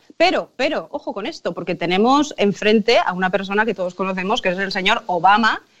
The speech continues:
que como gestor era un desastre, pero era un, tenía una gran imagen pública. Entonces, ¿qué es lo que queremos? Pues al final los americanos han votado.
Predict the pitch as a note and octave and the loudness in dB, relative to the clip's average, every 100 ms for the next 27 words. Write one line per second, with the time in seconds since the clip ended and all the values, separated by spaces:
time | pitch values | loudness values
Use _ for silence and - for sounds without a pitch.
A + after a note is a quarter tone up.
0 | _ - F#3+ F3+ F3 F3 - A3 A#3 G3+ | _ -4 -2 -2 -4 -6 -2 0 2 0
1 | E3+ G3 F#3+ G#3 - A3+ F4+ - _ _ | 0 0 0 0 0 0 0 -4 _ _
2 | - G#3 - G#3+ F#3 F3+ F#3+ A3 A3+ A3 | -6 -6 -8 -4 2 4 4 4 4 2
3 | E3+ E3+ E3+ F3+ F#3 F3 E4 B3+ F#3+ F#3 | -4 -8 -4 -2 -2 0 2 2 -2 -6
4 | D#3+ F3 E3 F3 F3 G3 F#3 A#3 D4+ G4 | -6 -2 0 0 0 0 0 0 0 0
5 | F4+ D#4+ D#4+ E4+ F3 - F3 D#3+ E3+ F3 | 0 0 2 2 2 -2 -6 -4 -4 -2
6 | A3+ B3 A3+ F#3+ G3+ - D#4 D#4 - F#3+ | 2 4 4 4 2 4 4 4 0 -2
7 | E3 G#3+ A3 | 2 2 2